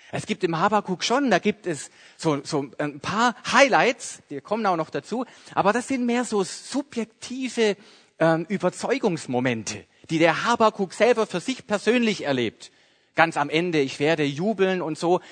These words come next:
das ist ja schön, sagen wir, ist ja schön, Habakuk, wenn du jubeln kannst, aber das, das, das bist halt du. Aber dieser Vers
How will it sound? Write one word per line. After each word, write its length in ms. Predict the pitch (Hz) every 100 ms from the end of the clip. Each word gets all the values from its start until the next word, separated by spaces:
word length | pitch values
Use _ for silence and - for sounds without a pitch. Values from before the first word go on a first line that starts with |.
| -
das 160 | 156 143
ist 140 | 139
ja 80 | 127
schön, 480 | - 160 180 117 - _ _
sagen 280 | - 120 120
wir, 200 | 107 92 - -
ist 100 | -
ja 80 | 127
schön, 260 | 170 170
Habakuk, 420 | 143 135 139 131
wenn 100 | 135
du 80 | 127
jubeln 380 | 123 190 180 147
kannst, 300 | 147 160 -
aber 180 | 147 143
das, 220 | 151 -
das, 280 | 143 - - _
das 160 | 147 -
bist 260 | 196 - 139
halt 180 | 131 -
du. 380 | 269 226 107 _ _ _ - - -
Aber 240 | 190 196
dieser 400 | 190 254 294 285
Vers 680 | 240 277 240 185 214 - -